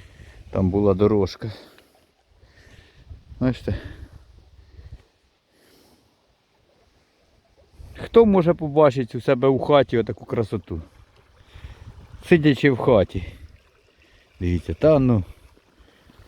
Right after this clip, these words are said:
Як бурлить вода, блін.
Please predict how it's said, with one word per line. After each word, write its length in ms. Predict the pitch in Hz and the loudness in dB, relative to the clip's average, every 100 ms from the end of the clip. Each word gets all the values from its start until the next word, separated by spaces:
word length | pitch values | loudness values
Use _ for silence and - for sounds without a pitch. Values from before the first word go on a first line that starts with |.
| _ _ _ - - - - - - - - - - - - - - - _ _ _ _ _ _ | _ _ _ -20 -20 -20 -20 -20 -20 -20 -20 -20 -20 -20 -20 -20 -20 -20 _ _ _ _ _ _
Як 220 | 131 131 107 | 0 2 2
бурлить 520 | 98 117 120 113 98 | 0 0 0 0 0
вода, 420 | 107 104 101 90 - - | -2 2 0 0 -6 -12
блін. 240 | 98 98 | -6 -6